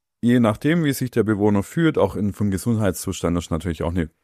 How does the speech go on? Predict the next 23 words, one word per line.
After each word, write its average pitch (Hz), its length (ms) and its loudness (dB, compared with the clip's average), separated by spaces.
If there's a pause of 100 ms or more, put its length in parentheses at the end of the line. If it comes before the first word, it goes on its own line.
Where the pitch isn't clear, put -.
(460)
entscheidende 87 540 2
Rolle, 98 320 6 (680)
ähm, 90 380 2
gibt's - 220 -10
dann 85 160 -4
vielleicht 85 280 -4
noch 82 140 -6
eine 90 100 -2
Hausführung, 110 840 2
beziehungsweise 85 720 -6
die 87 160 -4 (200)
Bereiche 101 560 2
und 90 80 0
Bereichsleitung 98 760 0
stellen 92 340 0
sich - 200 -12
dem 87 160 -6
Bewohner 85 380 -6
vor. 143 380 0 (1600)
Und 123 720 6 (500)
dann 131 440 2
wird 127 180 0
natürlich 120 720 -2